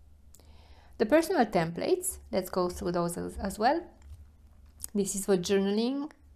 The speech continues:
some layouts available. Also for journaling based on the moon,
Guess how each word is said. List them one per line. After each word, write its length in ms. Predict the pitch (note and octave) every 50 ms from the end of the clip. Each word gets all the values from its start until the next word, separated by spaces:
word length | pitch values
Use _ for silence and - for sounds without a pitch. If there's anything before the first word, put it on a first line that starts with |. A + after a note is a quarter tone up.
| - - - - - - - - - -
some 460 | - - - F3 F3 E3+ F3 F3 F#3
layouts 480 | F#3 F3 F3+ F#3 G3 G3 G3+ G3 - G#3
available. 720 | F#3+ F#3+ G3 F#3+ G3 G3+ G3 G3 G3+ G3 G3 G#3+ G#3 - - - - - - - - - - - - - - - - - - - - - - - - - - - - - - -
Also 260 | F#3+ G3 G3+ - -
for 160 | G#3+ - A3
journaling 600 | G#3 G#3 F#3+ F#3 F#3+ F#3+ G3 G3+ G#3 A3 A3+ A3
based 300 | G3+ F#3 F3 F3 F3 -
on 160 | F#3 F3+ F3+ F3
the 100 | E3+ E3+
moon, 540 | F3 F#3 F#3+ G3+ G#3 G#3+ A3 A3 G#3+ -